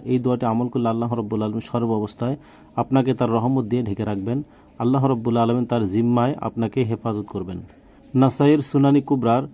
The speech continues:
দশ হাজার চারশো পাঁচ নং হাদিসে বর্ণিত আছে, রাসূলুল্লাহ সাল্লাল্লাহু আলাইহি সাল্লাম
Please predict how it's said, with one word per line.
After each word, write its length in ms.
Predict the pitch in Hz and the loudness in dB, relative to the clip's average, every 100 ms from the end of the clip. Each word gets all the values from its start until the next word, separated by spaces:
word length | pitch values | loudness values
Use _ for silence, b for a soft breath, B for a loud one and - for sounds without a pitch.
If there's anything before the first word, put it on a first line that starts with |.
| B - 110 | B -12 -2
দশ 240 | 123 - | -2 2
হাজার 180 | 131 139 | 2 2
চারশো 360 | - 127 - | 0 -2 -2
পাঁচ 280 | 127 131 127 147 | 0 0 0 0
নং 100 | 135 | 2
হাদিসে 340 | 123 131 147 | 2 0 0
বর্ণিত 380 | 123 120 131 120 | 0 2 2 0
আছে, 340 | 104 - 123 143 B B - | -4 -2 -6 -6 B B -2
রাসূলুল্লাহ 520 | 123 - 151 151 151 | 0 2 2 4 2
সাল্লাল্লাহু 500 | - 135 127 127 131 | 0 0 2 2 2
আলাইহি 180 | 135 127 | 0 -2
সাল্লাম 440 | 123 110 113 147 | -4 -2 0 -2